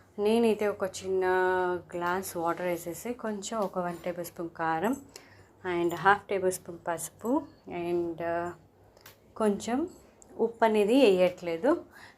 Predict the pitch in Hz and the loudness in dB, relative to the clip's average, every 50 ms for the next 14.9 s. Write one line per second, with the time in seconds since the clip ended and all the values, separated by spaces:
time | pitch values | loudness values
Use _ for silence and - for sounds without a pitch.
0 | - 202 214 220 220 202 196 185 - - 254 302 285 285 - 220 202 - - - | -2 0 0 2 2 0 0 -2 0 0 2 2 2 0 -2 -4 -6 -6 -10 -4
1 | 175 185 226 247 226 202 190 185 180 185 185 190 190 185 185 180 175 180 185 196 | -2 -2 0 2 2 4 6 6 6 6 6 6 4 2 2 2 2 2 2 2
2 | 190 190 220 233 226 208 185 180 180 - - 202 196 - 190 175 175 175 - - | 2 0 -2 0 2 2 2 2 0 -4 -8 -8 -6 -4 -4 -6 -6 -6 -8 -8
3 | 180 175 - - 196 196 196 190 175 165 175 208 262 277 - - - - - - | -8 -6 -6 -6 -6 -4 -2 -2 -2 -2 0 -2 -2 -2 -4 -10 -20 -20 -20 -20
4 | - - - - - _ - - - - - 202 185 175 175 175 170 180 240 269 | -20 -20 -20 -20 -20 _ -14 -12 -12 -4 0 2 4 4 4 4 2 2 0 -2
5 | - 269 - - 165 160 156 147 147 147 - - - - - - - - - - | -2 -6 -6 -4 -4 -4 -2 -4 -4 -6 -12 -16 -20 -20 -20 -20 -20 -20 -14 -6
6 | - - 269 285 269 254 254 - - - - - - - - 202 208 220 214 214 | 2 4 6 6 8 6 4 2 -2 -8 -18 -20 -20 -20 -12 -6 -4 -4 -4 -2
7 | - 180 180 175 - - 190 185 - 180 170 165 170 170 165 160 220 247 269 214 | -2 -2 0 0 0 -2 -2 -2 -2 -4 -4 -4 -4 -6 -6 -4 -2 0 0 0
8 | 190 190 - - - - - - - - - - 202 196 196 185 185 185 175 175 | 0 -2 -6 -12 -16 -14 -14 -14 -16 -18 -4 2 4 4 6 6 6 4 4 4
9 | 170 - - 190 202 190 - - 180 160 - - - 190 180 175 170 170 165 180 | 2 0 -2 -2 -2 -4 -6 -8 -6 -6 -6 -4 0 2 2 2 2 0 0 0
10 | 208 247 226 202 196 214 - 202 196 190 - 190 190 180 175 - 185 180 175 175 | 2 2 2 0 -2 -4 -4 -4 -4 -4 -4 -4 -2 -2 -2 -2 -2 -2 0 -2
11 | 175 - - 190 175 170 170 175 170 175 170 - - - - - - - 208 262 | -2 -4 -4 -2 -2 -2 -2 -2 -4 -6 -8 -10 -10 -12 -12 -12 -10 -6 -6 -6
12 | 302 - - - - - - - - - - - 233 233 226 226 214 214 214 202 | -6 -6 -12 -20 -20 -20 -20 -20 -20 -16 -4 0 2 2 4 4 2 2 0 0
13 | 175 175 180 180 180 190 196 190 190 190 185 190 190 185 185 180 170 165 170 165 | 4 6 6 6 6 4 4 6 6 6 6 6 4 2 -2 -4 -4 -4 -6 -4
14 | - 214 208 185 160 156 160 160 160 156 - - 165 156 160 190 247 | -2 -2 0 0 -2 -2 -4 -4 -4 -4 -4 -6 -4 -4 -4 -4 -4